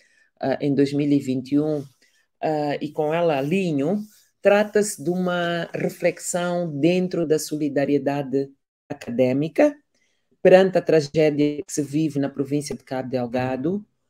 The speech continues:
ah, um braço que se junta a outros para pensar e analisar o ser, tornar-se pessoa em contextos de violência.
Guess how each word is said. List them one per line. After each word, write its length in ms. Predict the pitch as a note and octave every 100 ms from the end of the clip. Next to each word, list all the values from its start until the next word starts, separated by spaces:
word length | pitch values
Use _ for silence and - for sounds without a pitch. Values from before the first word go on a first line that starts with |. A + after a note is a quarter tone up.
| _ _ _ _ -
ah, 880 | E3 D#3+ D3+ C#3+ C#3+ C#3 C3+ C#3 - -
um 180 | G#3 G3
braço 640 | E3+ D#3+ F3 - - D3+
que 100 | D3
se 160 | - D3
junta 500 | C#3+ E3 E3+ - C#3
a 40 |
outros 580 | C#3 D3 D3 C#3+ E3 -
para 220 | C#3+ C#3+
pensar 920 | C#3+ D3 C#3+ - D3 C#3+ D#3+ F3+ F3+ -
e 140 | D#3
analisar 880 | C#3+ C3+ C3+ C3+ C3 C3 C#3 D#3 E3 _ _ _ _
o 100 | -
ser, 680 | C#3+ - - E3 E3+ F3+ - _ _ _ _
tornar-se 560 | E3 D#3+ D3+ D3+ - -
pessoa 720 | - - E3 E3+ F3 F3+ - _ _ _
em 200 | G2+ G2+
contextos 1120 | D#3+ D3+ C#3+ C#3+ C#3+ C#3+ - C#3+ C#3+ - - _ _ _ -
de 160 | C#3
violência. 840 | C#3 C3+ A#2+ A2 G#2 G#2+ - A2+